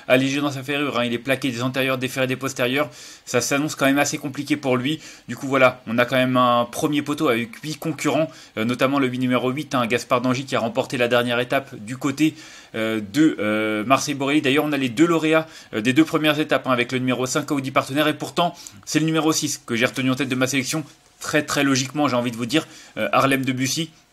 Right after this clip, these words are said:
qui est vraiment impressionnant, hein. Il a vraiment réalisé un super meeting sur l'hippodrome, euh, de Vincennes cet hiver, qu'il a conclu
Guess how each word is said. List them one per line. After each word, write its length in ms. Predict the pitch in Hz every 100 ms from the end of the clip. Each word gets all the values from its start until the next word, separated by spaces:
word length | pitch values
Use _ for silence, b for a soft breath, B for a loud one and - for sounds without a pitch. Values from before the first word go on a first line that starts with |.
| _ _ _ _ _ _ - -
qui 120 | 127
est 20 |
vraiment 240 | 113 123
impressionnant, 560 | 135 131 123 131 127 113
hein. 80 | 107 B B -
Il 120 | 110
a 60 | 110
vraiment 460 | 113 120 131 135
réalisé 340 | 113 123 123 127
un 100 | 117
super 420 | - 123 147 127
meeting 260 | 131 143
sur 160 | 135 131
l'hippodrome, 440 | 120 107 120 131 127 B -
euh, 100 | 110
de 100 | 120
Vincennes 340 | 127 123 147
cet 220 | 135 139 127
hiver, 240 | 120 156
qu'il 160 | - 117
a 60 |
conclu 440 | 117 147 131 156